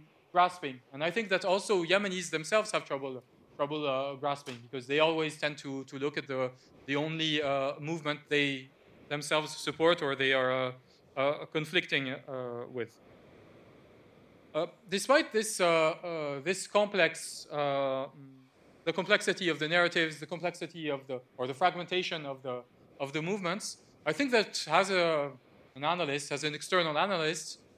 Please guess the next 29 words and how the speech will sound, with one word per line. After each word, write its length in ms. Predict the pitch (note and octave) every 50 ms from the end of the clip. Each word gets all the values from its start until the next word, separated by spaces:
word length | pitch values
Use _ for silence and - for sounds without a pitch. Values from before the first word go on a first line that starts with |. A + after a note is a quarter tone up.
| _ _ _ - - -
a 60 | C3 C3+
researcher, 720 | D3+ G3 G3 - F#3 D#3+ D#3 - E3 D#3 D#3+ E3+ F3 E3 - - _ _ _ -
there 180 | G3 G#3 G3+
are 160 | G#3 A3+ A3
a 40 | G#3
number 280 | G3+ G3 G3 F#3+ F3+ F3+
of 80 | E3
statements 480 | - - F#3 F3 E3+ - E3 D#3 D#3 -
that, 200 | C#3+ C#3 - -
uh, 160 | C#3 C3 C3 B2+
that, 220 | C3+ C3+ C3 -
uh, 220 | C#3 C3 C3 B2+
that 180 | B2 C3 C3 -
can 140 | C#3 B2+ B2+
be 120 | B2+ B2
made. 280 | B2 B2 A#2 A2 - - - - - - - - - - - - -
Um, 480 | C#3+ D3 D3 D3 D3+ D#3 D3+ D3 D3+ - _ - - - - - - -
the 80 | - F#3+
first 380 | - D#4+ E4 D#4 B3+ - - G#3+
is, 280 | G#3 G#3 G3 F3+ F3
uh, 280 | F#3 F3 E3+ F3 F#3 F#3+ E3+
a 100 | D#3+ D#3
kind 300 | - F#3+ F#3 F#3+ F#3 F#3
of 140 | F3 E3
objective, 760 | F3+ E3+ D#3+ D3 G#3 G#3+ G3+ G#3 - F#3+ F3 D#3 C#3 - - - _ - - - - -
uh, 560 | - C#3+ C#3 C#3 C#3 C3+ C3 B2+ B2+ B2+ B2+ B2 - _ _ _ - - - -
um, 440 | C#3+ C3+ C3 B2+ B2 B2 A#2+ A#2+ A#2+ A#2+ A#2+ A#2+ A#2 A2+ - - - - - - - - - - - - - - - - - -
uh, 40 | - D2 B1+ - - - - -
statement 720 | - - - - G3+ G#3+ G3+ G3+ F3 E3 E3 F#3 F#3 - -